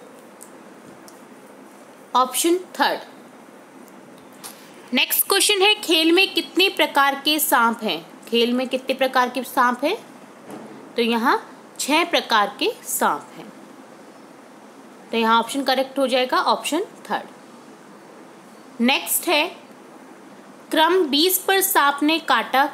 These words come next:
क्यों? यहाँ एक और सांप सीढ़ी दे रखी है, तो यहाँ लिखा हुआ है क्यों काटा है? छात्रा की दिव्यांगता पर हंसी उड़ाई।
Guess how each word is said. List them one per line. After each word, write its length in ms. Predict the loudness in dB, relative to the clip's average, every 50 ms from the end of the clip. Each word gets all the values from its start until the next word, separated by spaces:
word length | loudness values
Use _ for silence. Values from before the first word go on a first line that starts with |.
| -8 -6 0
क्यों? 220 | 0 0 0 0 -6 -14 -20 -20 -20 -20 -12 -8
यहाँ 260 | -6 -4 -2 -2 -2 -2
एक 200 | -2 -4 -2 -4
और 60 | -4 -4
सांप 300 | 0 0 0 0 0 -2
सीढ़ी 260 | -6 -6 -4 -6 -6
दे 160 | -4 -2 -2
रखी 280 | -2 -2 -4 -6 -6 -4
है, 120 | -4 -4 -4 -6 -14 -20 -20 -20 -20 -20 -20 -20 -20 -20 -20 -20 -12 -6
तो 60 | -2
यहाँ 160 | 0 0 2
लिखा 260 | 0 0 -2 0 0 0
हुआ 240 | 2 2 2 2
है 160 | 0 0 -2 -4 -6 -10 -20 -20 -20 -20 -20 -20 -20 -20 -20 -20 -20 -20 -20 -8 -2
क्यों 140 | -2 0 2
काटा 300 | 2 0 0 2 2 0
है? 280 | 2 2 -2 -2 -4 -10 -18 -20 -20 -20 -20 -20 -12 -12
छात्रा 460 | -2 0 2 2 2 0 0 0 0 0
की 240 | 2 2 0 0
दिव्यांगता 800 | 2 0 -2 -2 0 0 0 0 2 2 0 0 0 2 0 0
पर 300 | 0 0 0 -2 -2 -2 -4 -10 -8 -6
हंसी 300 | -6 -4 -4 -4 -4 -4
उड़ाई। 380 | -2 -2 -2 -2 0 -2 -4 -6